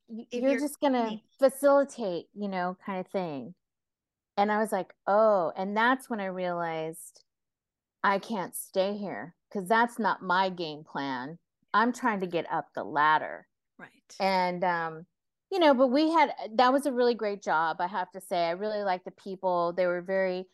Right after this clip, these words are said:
Speaker 1: um, you know, a lot of those tech companies that are small like that, they're very family oriented. But again, I was the only Latina and,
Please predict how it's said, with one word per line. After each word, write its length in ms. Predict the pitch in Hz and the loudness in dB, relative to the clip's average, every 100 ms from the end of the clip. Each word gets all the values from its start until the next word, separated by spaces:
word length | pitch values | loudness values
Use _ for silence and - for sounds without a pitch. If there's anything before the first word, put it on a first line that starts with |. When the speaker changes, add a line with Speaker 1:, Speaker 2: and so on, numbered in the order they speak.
| _ _ _ _ - | _ _ _ _ -2
Speaker 1:
um, 480 | 185 175 165 165 185 _ _ _ | 0 0 -6 -12 -20 _ _ _
you 160 | - 208 | -4 -2
know, 180 | 202 190 | 2 4
a 40 | |
lot 180 | 196 202 | 6 6
of 80 | 208 | 4
those 260 | 220 202 | 0 0
tech 300 | - 226 202 | -6 -8 -8
companies 720 | - 208 190 190 180 180 175 - | -4 -6 -4 -4 -4 -4 -6 -6
that 120 | 180 | -4
are 80 | 185 | -6
small 300 | - 175 165 | -4 -4 -2
like 180 | 170 | -2
that, 160 | 175 170 | -2 -2
they're 100 | 180 | -2
very 220 | 185 196 | 0 0
family 580 | 190 - 175 180 180 170 - | 0 -2 -2 -2 -6 -10 -6
oriented. 840 | 180 180 180 180 185 196 185 190 - _ _ _ _ | -4 -2 -4 -6 -2 4 4 4 -2 _ _ _ _
But 160 | 220 262 | 2 4
again, 340 | 269 302 415 | 4 2 2
I 80 | 294 | 2
was 120 | 254 | 2
the 120 | 247 247 | 0 -4
only 220 | 233 262 | -2 0
Latina 760 | 262 254 247 311 359 208 196 - - | 0 0 -2 -6 -4 -4 -4 -6 -4
and, 480 | 220 214 208 214 | -4 -2 -4 -6